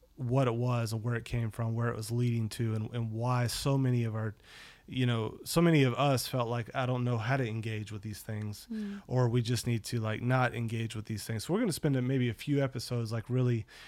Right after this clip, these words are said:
Speaker 1: just kinda hitting this time and time again, come back to it, 'cause I think it's really important for people to be able to understand it, articulate it, and just analyze it from a biblical perspective. So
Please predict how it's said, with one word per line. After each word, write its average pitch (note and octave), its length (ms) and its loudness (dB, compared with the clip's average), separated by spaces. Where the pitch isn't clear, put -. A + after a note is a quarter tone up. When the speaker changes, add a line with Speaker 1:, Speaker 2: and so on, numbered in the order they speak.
Speaker 1:
just C3+ 200 0
kinda C#3 220 4
hitting C3+ 300 2
this B2+ 260 -2
time C3 240 0
and A#2+ 100 0
time B2 220 -2
again, A#2+ 540 0
come C3+ 200 0
back B2+ 300 0
to B2+ 160 -2
it, A2+ 60 -4
'cause A2+ 120 -4
I A#2 60 -2
think A#2+ 220 0
it's G#2+ 160 -6
really C3 340 2
important A#2 480 -2
for A#2 100 -8
people A2 240 -6
to G#2+ 60 -4
be G#2+ 80 -4
able A2+ 120 -2
to A#2 120 -6
understand A#2+ 540 0
it, A#2+ 200 -4
articulate A#2+ 760 0
it, B2+ 160 -2
and B2+ 220 2
just A#2+ 240 4
analyze A#2 500 2
it A#2+ 100 -6
from A#2 220 0
a G#2+ 60 0
biblical A2 360 -4
perspective. A2+ 600 -4
So A2+ 280 -2